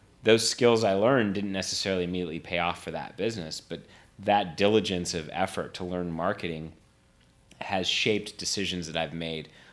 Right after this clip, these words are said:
along the way, and I'm, I'm knowledgeable enough in the subject of marketing to make good decisions.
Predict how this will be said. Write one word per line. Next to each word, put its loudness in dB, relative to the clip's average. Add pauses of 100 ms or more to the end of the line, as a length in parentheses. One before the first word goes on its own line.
(140)
along 0
the -4
way, 6 (320)
and 0
I'm, 2 (440)
I'm -4
knowledgeable 4
enough -4
in -6
the -6
subject -4
of -6
marketing 0
to -8
make -8
good -6
decisions. -6